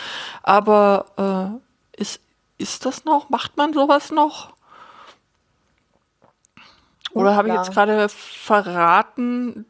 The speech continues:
Speaker 1: dass ich echt alt bin? <laughs>
Speaker 2: Das macht nix, ich kann davon auch erzählen.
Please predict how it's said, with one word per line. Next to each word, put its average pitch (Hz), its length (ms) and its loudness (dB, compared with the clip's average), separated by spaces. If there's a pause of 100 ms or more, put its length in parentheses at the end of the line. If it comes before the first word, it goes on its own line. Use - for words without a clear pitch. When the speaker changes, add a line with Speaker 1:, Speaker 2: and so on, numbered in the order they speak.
Speaker 1:
dass 214 240 0
ich 214 180 -4
echt - 220 -4
alt 220 300 -2
bin? 294 300 2
<laughs> - 40 -18 (1000)
Speaker 2:
Das - 200 0
macht - 340 0
nix, 240 180 -4
ich 233 140 -10
kann 247 160 0
davon 240 280 0
auch 247 200 0
erzählen. 294 520 0